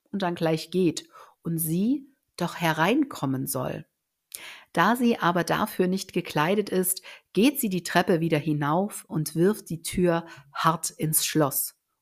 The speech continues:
um ihrem Missfallen Ausdruck zu verleihen. Der Mann macht sich daraufhin aus dem Staub und wird noch von drei Einwohnern beobachtet. Daraufhin geht Frau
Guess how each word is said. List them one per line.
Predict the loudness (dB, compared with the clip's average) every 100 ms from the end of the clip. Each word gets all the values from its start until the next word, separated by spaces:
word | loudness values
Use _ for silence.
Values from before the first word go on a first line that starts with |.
| -4
um | 2 2 2
ihrem | -4 -2 0
Missfallen | 0 0 -2 0 0 0 -4 -8 -20 _
Ausdruck | -2 0 -2 -6 -8 -6
zu | -6
verleihen. | -4 -4 -4 -4 -8 -10 _ _ _ _ _ _ -20 -20 _ 2
Der | 4
Mann | 4 2 0 -2 -6 _
macht | -6 -4
sich | -4 0
daraufhin | 2 4 2 0 -2
aus | -2 -4
dem | -4
Staub | -4 0 2 2 -2 -14 _ -20 -20 -4
und | -2 2
wird | 2 4
noch | 0
von | 0 -4
drei | -2 -4 -4 0
Einwohnern | -2 0 -2 0 0 -4 -10 _
beobachtet. | -8 -4 -4 -4 -8 -12 -12 -10 -10 _ _ _ _ _
Daraufhin | 0 2 2 0 2 2 2
geht | 2 -2 -4
Frau | 0 2 2 -2